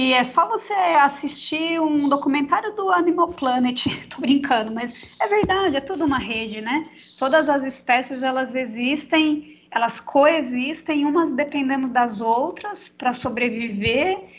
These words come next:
e a gente, é muito, é mui-, muita burrice nossa achar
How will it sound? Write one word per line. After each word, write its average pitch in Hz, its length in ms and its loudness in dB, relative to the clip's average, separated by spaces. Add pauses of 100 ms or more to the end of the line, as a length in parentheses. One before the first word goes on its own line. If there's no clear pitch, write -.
(280)
e 294 240 4
a 277 100 6
gente, 285 540 0
é 269 120 2
muito, 269 1400 2
é 240 280 4
mui-, 247 680 0 (320)
muita 320 240 6
burrice 370 600 2
nossa 240 480 2
achar 262 600 2